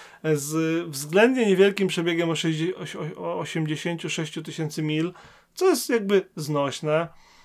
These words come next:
Em, i oferują go za jedyne dwadzieścia dwa tysiące funtów, ale do negocjacji, więc myślę, że, że idzie na tym ugrać. Jeżeli ktoś szuka czegoś tak ciekawego,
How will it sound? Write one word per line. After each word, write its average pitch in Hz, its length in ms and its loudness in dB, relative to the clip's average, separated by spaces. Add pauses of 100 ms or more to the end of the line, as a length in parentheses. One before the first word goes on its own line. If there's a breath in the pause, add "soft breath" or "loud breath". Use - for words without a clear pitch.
(220 soft breath)
Em, 165 520 -6 (840)
i 240 320 -2
oferują 247 840 -2
go 202 280 0
za 196 120 -2
jedyne 196 280 0
dwadzieścia 185 420 -4
dwa 175 120 -8
tysiące 165 320 -6
funtów, 190 480 -2 (1400 loud breath)
ale 208 220 6
do 185 100 0
negocjacji, 156 760 0
więc 160 240 -4
myślę, 196 300 2
że, 180 160 2
że 180 240 2
idzie 165 420 0
na 156 140 -2
tym 156 200 -8
ugrać. 156 320 -2
Jeżeli 202 220 0
ktoś 247 180 -2
szuka 214 280 0
czegoś 196 300 -4
tak 202 220 -4
ciekawego, 160 600 -2